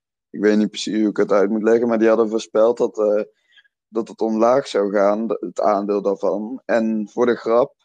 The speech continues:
wilden de mensen van, eh, Wall Street Bets, dat is een groep op, eh, Reddit dan, die, eh, ge-, eh, gingen heel veel kopen, waardoor, eh, waarmee ze voorspelden dat het juist omhoog ging. Eh,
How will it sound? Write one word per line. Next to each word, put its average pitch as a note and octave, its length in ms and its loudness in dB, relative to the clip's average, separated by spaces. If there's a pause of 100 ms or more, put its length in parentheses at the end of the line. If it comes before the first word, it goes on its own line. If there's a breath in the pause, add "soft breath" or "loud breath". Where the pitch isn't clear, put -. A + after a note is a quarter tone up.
(160)
wilden G#2+ 640 0
de G2+ 100 -4
mensen G#2+ 460 -6
van, G2+ 300 -6
eh, G2 180 -4
Wall G#2 200 0
Street G2 400 -8
Bets, G#2 440 0
dat F#2+ 180 -6
is G2+ 100 -8
een G2 120 -12
groep A#2 260 -10
op, G#2 240 -2
eh, F#2 200 -2
Reddit A2+ 280 -2
dan, A#2+ 280 -4 (500)
die, A#2 420 2
eh, A2 360 4 (600)
ge-, G#2+ 320 -2
eh, A2 200 -2
gingen A#2 240 -4
heel A#2 220 2
veel A#2 160 -2
kopen, A#2+ 520 2
waardoor, G#2+ 480 0
eh, G2 300 -2 (1080)
waarmee A2+ 460 2
ze A#2+ 140 -2
voorspelden A2+ 500 2
dat F#2+ 120 -8
het A2+ 180 -2
juist G#2+ 300 0
omhoog A2+ 460 2
ging. - 400 -18
Eh, - 140 -8